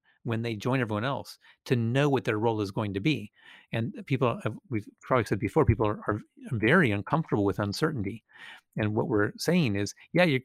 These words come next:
there's gonna be some uncertainty as you kind of, uh, work through this." Um, but we advocate it because we think that if you're willing to have the conversations and work through the uncertainty, you're likely to get a better result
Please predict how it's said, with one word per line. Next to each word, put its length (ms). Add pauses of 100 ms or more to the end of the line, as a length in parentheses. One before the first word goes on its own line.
(120)
there's 260
gonna 180
be 100
some 160
uncertainty 500
as 120
you 100
kind 180
of, 120 (360)
uh, 60
work 320
through 200
this." 340 (320)
Um, 260 (160)
but 120
we 260
advocate 400
it 80
because 220
we 100
think 240 (340)
that 140
if 80
you're 120
willing 220
to 300 (120)
have 220
the 80
conversations 840 (320)
and 140
work 160
through 100
the 80
uncertainty, 460
you're 140
likely 260
to 80
get 100
a 60
better 240
result 500